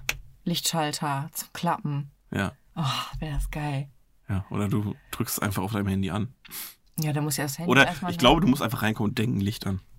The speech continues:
Speaker 2: Ich glaube, da sind wir schon so weit, denkst einfach, du
Speaker 1: Licht
Speaker 2: hast dann
Speaker 1: an?
Speaker 2: so ein, du hast dann so ein implantiertes, äh,
Speaker 1: So ein Chip.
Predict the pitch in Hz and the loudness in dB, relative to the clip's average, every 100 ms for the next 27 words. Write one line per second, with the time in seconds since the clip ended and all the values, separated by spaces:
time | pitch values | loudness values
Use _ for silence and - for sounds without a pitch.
0 | - - 95 - - - - 101 98 92 | -6 -2 -2 -2 -4 -6 -6 -2 0 2
1 | 92 98 92 90 98 92 92 98 92 98 | 2 0 0 0 0 0 0 -2 -2 0
2 | 185 104 175 233 98 98 - - - - | 0 0 2 2 2 0 -4 -16 -18 -10
3 | - 104 104 101 117 123 110 104 117 110 | -4 0 2 2 2 2 2 2 2 2
4 | 98 - 101 98 98 180 170 - | 0 0 0 0 0 0 0 -2